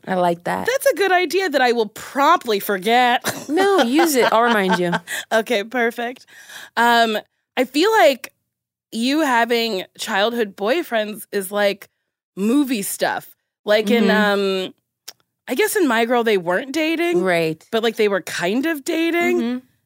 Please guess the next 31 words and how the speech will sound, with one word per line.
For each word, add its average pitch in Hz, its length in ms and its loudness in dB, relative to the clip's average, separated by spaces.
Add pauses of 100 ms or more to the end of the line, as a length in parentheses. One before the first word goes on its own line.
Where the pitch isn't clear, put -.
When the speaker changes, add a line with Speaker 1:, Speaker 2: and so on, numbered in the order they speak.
Speaker 2:
because 226 220 0
she 247 100 -6
was 226 140 -2
so 302 180 2
upset. 214 600 0
Well, 220 80 0
I 196 80 2
guess 226 120 2
it - 40 4
Speaker 1:
Right. - 60 4
Speaker 2:
was 180 100 -2
her 160 80 -2
friend. 151 320 -2
You'd 151 180 -6 (100)
be 185 120 -6
upset 381 160 2
if 370 60 4
Speaker 1:
Yeah, 339 80 4
Speaker 2:
it 339 40 4
was 330 80 2
Speaker 1:
you - 20 -
Speaker 2:
your 262 100 0
Speaker 1:
would. 208 80 4
Speaker 2:
friend. 196 100 0
Speaker 1:
But 240 140 -2
there 311 120 2
was, 285 300 -2
there 233 140 -4
was 220 260 -2 (260)
Speaker 2:
You 349 120 0
know, 175 340 -2